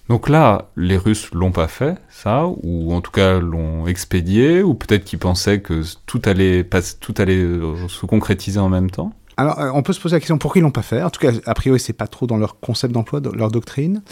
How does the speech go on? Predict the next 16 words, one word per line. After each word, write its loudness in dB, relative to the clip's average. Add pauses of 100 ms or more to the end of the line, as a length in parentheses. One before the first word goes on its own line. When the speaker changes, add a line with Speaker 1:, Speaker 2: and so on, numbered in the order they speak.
(400)
Speaker 2:
euh, 2
qui -8
est -12
plus -8
centrée -4
sur -8
ce -10
qui -10
se -12
passe -4 (120)
au 0
sol. -4 (920)
Euh, 2 (220)
je -4
pense 0
aussi 0